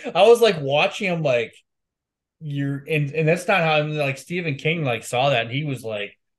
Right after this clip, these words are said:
blown away. He's like, "That is a way better ending." 'Cause I'm a Stephen King mark.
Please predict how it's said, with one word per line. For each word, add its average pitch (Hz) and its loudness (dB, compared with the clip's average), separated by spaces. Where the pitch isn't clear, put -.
blown 127 -2
away. 117 -2
He's 110 -6
like, 98 -12
"That 110 -6
is 113 -12
a 87 -12
way 98 -14
better 98 -12
ending." 95 -12
'Cause 95 -16
I'm 160 -4
a 151 -6
Stephen 139 -10
King 107 -14
mark. 90 -14